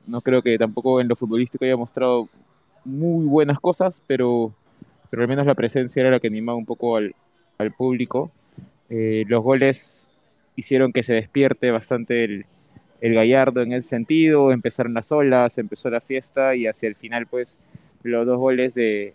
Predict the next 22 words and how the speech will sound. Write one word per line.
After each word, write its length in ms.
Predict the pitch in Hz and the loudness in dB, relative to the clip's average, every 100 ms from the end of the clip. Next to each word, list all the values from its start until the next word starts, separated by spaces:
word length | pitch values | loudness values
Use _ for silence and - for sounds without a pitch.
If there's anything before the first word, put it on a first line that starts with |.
| _ - | _ -12
de 180 | 104 110 | -6 -2
Cantolao 840 | 110 104 113 135 139 139 131 131 | -2 0 2 4 4 4 4 2
y 80 | 117 | 0
el 140 | 107 | 0
empate 320 | 107 127 123 | -2 -4 -4
final 400 | 123 120 123 120 - _ _ _ _ _ _ _ _ - - | -4 -2 0 -2 -4 _ _ _ _ _ _ _ _ -10 -2
hacen 320 | 120 135 127 | 0 0 2
que, 280 | 127 113 95 _ _ _ _ _ _ _ _ _ _ _ | 4 2 0 _ _ _ _ _ _ _ _ _ _ _
que 140 | 127 120 | 0 2
el 260 | 117 117 | 2 0
público 480 | - 151 147 147 143 | 0 0 2 2 0
se 120 | - | 2
vaya 420 | 127 139 139 139 - _ | 2 4 4 2 -2 _
igual, 500 | - 139 170 170 160 - _ _ _ - | -8 0 4 4 2 -4 _ _ _ -8
al 180 | 117 123 | -4 -4
menos 220 | 139 131 | -6 -4
por 160 | 131 | -2
lo 100 | 120 | -2
que 140 | 110 117 | -2 -4
se 160 | 117 | -6
podía 500 | - 113 123 123 117 - | -4 -4 0 0 0 -6
notar 480 | 113 110 123 123 | -6 -2 0 0